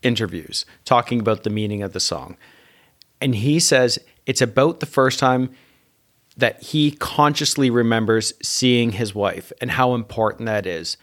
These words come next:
The very first time that you really, really remember seeing the one that you love. And then kind of realizing that it's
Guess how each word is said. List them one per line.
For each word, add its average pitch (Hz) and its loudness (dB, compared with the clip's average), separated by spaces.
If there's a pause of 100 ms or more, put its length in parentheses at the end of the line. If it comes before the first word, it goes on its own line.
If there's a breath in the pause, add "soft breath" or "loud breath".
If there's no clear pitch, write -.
(120)
The 117 0
very 135 4
first 139 0
time 120 0
that 110 -2
you 117 -6 (180)
really, 143 4
really 120 2 (300 soft breath)
remember 113 0
seeing 113 -2
the 110 -2
one 104 -4
that 101 -6
you 110 -10
love. 87 -10 (220 loud breath)
And 151 2
then 160 4
kind 175 2
of 127 0
realizing 123 4
that 107 2
it's - -6